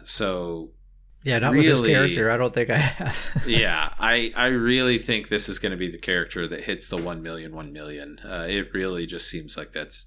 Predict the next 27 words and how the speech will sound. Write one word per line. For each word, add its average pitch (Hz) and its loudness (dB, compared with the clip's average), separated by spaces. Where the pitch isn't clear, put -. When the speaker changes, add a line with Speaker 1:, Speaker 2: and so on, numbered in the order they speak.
Speaker 1:
that's - -10
definitely 73 -6
something 65 -10
that's 67 -16
gonna - -14
happen - -16
in - -20
the - -20
future. - -14
Speaker 2:
Yeah, 117 2
it's 143 2
a, 127 2
it's 147 0
a 151 6
really 160 6
fun 160 2
build. 139 4
Like 151 4
I 156 4
said, 135 4
a 131 0
big 147 4
pain, 143 4
uh, 123 4
and 123 2
a 120 2
big 123 0